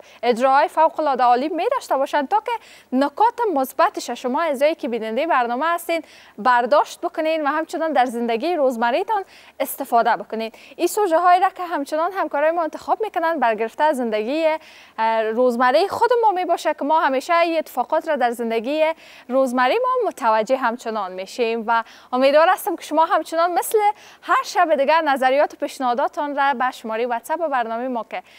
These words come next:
صفر هفتصد یازده، نود و نه، پنجاه و دو، شصت و هفت است شریک بسازین. انشاءالله در برنامه‌های بعدی باز هم یک برنامه را اختصاص می‌دیم به این که نظریات و پیشنهادات شما از آن را به خوانش بگیریم و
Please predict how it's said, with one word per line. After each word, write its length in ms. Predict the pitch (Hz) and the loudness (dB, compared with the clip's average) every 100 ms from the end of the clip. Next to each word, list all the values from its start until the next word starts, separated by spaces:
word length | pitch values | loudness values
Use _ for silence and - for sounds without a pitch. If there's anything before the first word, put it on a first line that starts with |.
| - - | -20 -10
صفر 260 | - 277 | -8 0
هفتصد 320 | 294 - 349 320 | 0 2 0 2
یازده، 300 | 285 262 311 403 | 2 2 2 2
نود 160 | 302 262 | 0 0
و 40 | |
نه، 120 | 285 | -2
پنجاه 320 | 339 294 269 262 | -2 -2 0 0
و 20 | |
دو، 120 | 302 | -2
شصت 340 | - 285 - | -6 -10 -4
و 40 | 262 | -6
هفت 440 | 294 339 381 - | 0 0 0 0
است 240 | 349 508 - - - _ | -2 -2 -6 -20 -20 _
شریک 360 | - 285 277 480 - | -4 0 2 2 0
بسازین. 500 | 440 381 339 370 349 | 0 2 2 2 0
انشاءالله 360 | 294 311 294 | 0 2 2
در 160 | 302 285 | 2 2
برنامه‌های 760 | 277 277 277 277 294 311 302 | 2 0 0 -2 0 2 0
بعدی 320 | 247 240 247 | 0 0 0
باز 280 | 226 277 381 | -2 0 0
هم 140 | 381 339 - - - | -2 -6 -10 -20 -6
یک 200 | 262 359 359 | 0 0 2
برنامه 400 | 320 311 311 320 | 2 2 2 2
را 80 | 330 | 2
اختصاص 520 | - 285 - 392 - | -2 -6 0 0 -2
می‌دیم 380 | 359 339 330 294 | -4 -2 -2 0
به 80 | |
این 140 | 247 302 | 0 0
که 240 | 320 302 - - - | 0 0 -2 -18 -4
نظریات 500 | 262 269 269 302 381 | -2 2 2 2 0
و 40 | |
پیشنهادات 600 | 359 294 - 262 254 - | -2 -4 -2 -2 0 0
شما 240 | 302 294 311 | -4 -2 0
از 180 | 311 277 | 0 -2
آن 160 | 311 | 0
را 100 | 320 | 0
به 120 | 262 | 0
خوانش 460 | 269 - 240 277 - | -4 -4 -4 -4 -4
بگیریم 540 | 349 349 339 349 330 220 | -4 -2 -2 -2 -2 -2
و 160 | 226 | -2